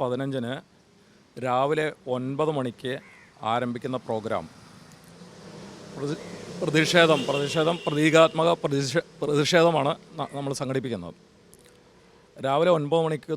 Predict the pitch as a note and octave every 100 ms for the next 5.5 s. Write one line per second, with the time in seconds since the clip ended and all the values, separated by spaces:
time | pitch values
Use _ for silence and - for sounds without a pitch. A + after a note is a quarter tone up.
0 | C3+ B2+ A#2+ B2+ A#2+ A2 G#2 A2 A#2 -
1 | A2+ G#2+ B2 C3 A#2+ G#2+ G#2+ G#2 F#2 A2
2 | _ _ _ _ _ _ _ - A2+ G2+
3 | F#2+ G2 D#2+ _ D#2+ - A#2 - G2 G2
4 | F#2+ G2+ A2 C3 - _ _ _ _ _
5 | - B2+ D3 - E3